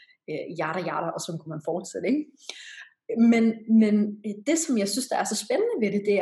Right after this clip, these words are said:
er, at det, jeg egentlig har set, der er sket, også i mig og i mit virke over den seneste tid, det er, at der,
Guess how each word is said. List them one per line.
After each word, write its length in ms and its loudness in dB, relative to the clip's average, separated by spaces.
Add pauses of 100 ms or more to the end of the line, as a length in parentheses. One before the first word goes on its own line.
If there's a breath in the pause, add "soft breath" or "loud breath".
er, 60 -2 (220)
at 100 -4 (580 soft breath)
det, 180 2
jeg 120 0
egentlig 320 -2
har 60 -4 (180)
set, 360 -4
der 140 -8
er 60 -6 (140)
sket, 440 -10 (600)
også 240 -2
i 60 -2 (140)
mig 160 -2 (260)
og 80 -4 (120)
i 20 0 (200)
mit 180 2 (180)
virke 260 -2 (1120)
over 300 0
den 60 -8
seneste 400 -4 (100)
tid, 220 -4
det 140 2
er, 180 0 (640 loud breath)
at 120 -6
der, 160 2